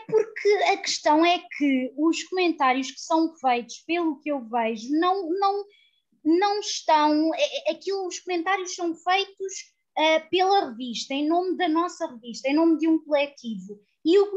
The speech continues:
me transparece e o que eu me venho a perceber dos colegas é que realmente não, não expressam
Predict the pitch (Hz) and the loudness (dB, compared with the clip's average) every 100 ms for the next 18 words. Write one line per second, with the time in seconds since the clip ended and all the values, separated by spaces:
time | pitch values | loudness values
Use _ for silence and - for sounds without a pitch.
0 | 392 381 381 - - 311 262 254 285 277 | -2 2 2 0 2 2 2 0 -6 -2
1 | 339 330 262 262 285 285 - - 214 240 | 2 2 2 0 0 -2 -8 -18 -8 -4
2 | 226 220 269 - - 247 240 233 254 - | -4 -4 -10 -12 -10 -4 -4 -2 -6 -8
3 | _ - 320 320 349 370 370 381 392 349 | _ -4 -2 -2 -2 2 2 2 -2 -2
4 | 392 392 339 392 392 392 - 381 403 - | 0 0 0 0 0 -2 -2 0 0 0